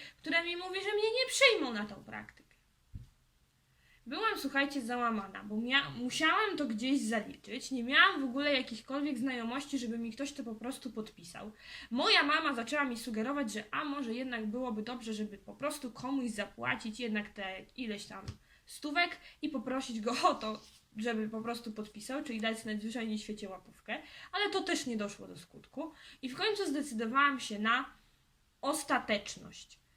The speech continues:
Czyli po prostu poszłam do uczelni, poszłam do tego, mm, biura, w którym oni obsługiwali tylko i wyłącznie te praktyki.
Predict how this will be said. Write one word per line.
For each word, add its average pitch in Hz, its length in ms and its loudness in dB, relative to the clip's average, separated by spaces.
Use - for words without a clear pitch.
Czyli 403 220 2
po 262 120 -2
prostu 240 680 -6
poszłam 269 520 0
do 214 120 2
uczelni, 196 600 -4
poszłam 262 360 -4
do 220 100 -2
tego, 214 520 -2
mm, 180 300 -20
biura, 220 360 2
w - 100 -10
którym 208 480 -6
oni 233 360 -2
obsługiwali 220 680 -2
tylko 220 260 -4
i 214 120 -4
wyłącznie 208 360 -6
te 190 80 -8
praktyki. - 720 -8